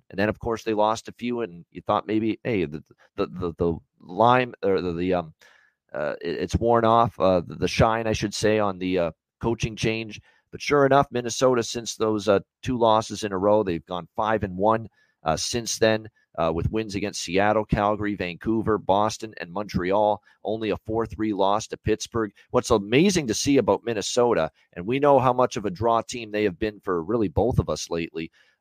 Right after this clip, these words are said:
uh, but this Minnesota team has been nothing, and I mean nothing but close games here, uh, in the last five. You know,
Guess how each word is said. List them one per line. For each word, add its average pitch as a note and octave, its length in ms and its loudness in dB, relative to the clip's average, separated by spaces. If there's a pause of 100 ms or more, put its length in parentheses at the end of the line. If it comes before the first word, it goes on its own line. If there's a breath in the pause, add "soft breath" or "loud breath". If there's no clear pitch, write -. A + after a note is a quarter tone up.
uh, F2+ 140 2
but E2 180 -2
this C3+ 220 0
Minnesota B2+ 500 0
team A#2 380 -4
has F2+ 160 -4
been F2 320 -2
nothing, A2+ 420 4
and F2+ 80 0
I A2 120 0
mean A2 260 -10
nothing G#2+ 320 0
but E2 140 -10
close G2+ 300 0
games F#2 360 -2
here, D2 280 -2 (260)
uh, E2+ 180 4
in G#2+ 120 -2
the G2 100 -4
last F#2 380 0
five. F2 360 0 (360)
You G2 140 -4
know, E2+ 180 -2